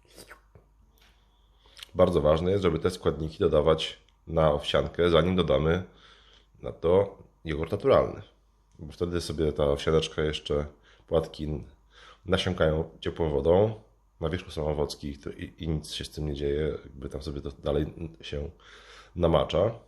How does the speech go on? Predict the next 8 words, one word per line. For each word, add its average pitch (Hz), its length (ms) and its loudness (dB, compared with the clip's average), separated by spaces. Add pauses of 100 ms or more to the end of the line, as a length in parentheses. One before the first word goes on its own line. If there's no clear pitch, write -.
(280)
A - 80 -2
dopiero 120 240 2
na 90 60 6
końcu 87 240 -2
dajemy 78 440 -2 (680)
jogurt, - 400 -8
jogurt 92 240 0
naturalny. 69 460 -4